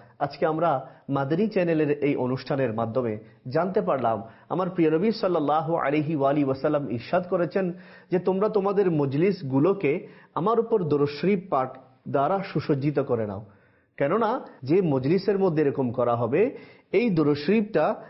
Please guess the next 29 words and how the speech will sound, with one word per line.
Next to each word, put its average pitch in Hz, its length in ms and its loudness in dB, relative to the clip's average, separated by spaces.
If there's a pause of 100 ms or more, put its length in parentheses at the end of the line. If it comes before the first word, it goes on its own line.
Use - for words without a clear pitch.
(160)
কাল 160 180 0
কিয়ামতের 156 600 2
দিন 147 200 2
তোমাদের 123 400 0
জন্য 113 220 -2
নূর 104 240 -4
হবে।" 101 280 -6
সুবহানাল্লাহ। 120 760 -4
মাদানী 147 320 0
চ্যানেলের 131 400 -4
দর্শক 120 340 -4
শ্রোতা, 110 400 -4 (280)
আসুন 151 280 0
আমরা 160 440 0
নিয়ত 143 340 2
করে 147 140 2
নিই, 117 200 -4 (260)
যে 143 180 0
কোনো 262 240 0
মজলিসের 175 560 0
মধ্যে 135 220 0
আমরা 120 200 0
বসলে, 117 500 0 (260)
যে 156 140 0
কোনো 220 200 0
আসরের 214 420 0
মধ্যে 175 240 0
আমরা 135 200 0
বসলে, 127 520 0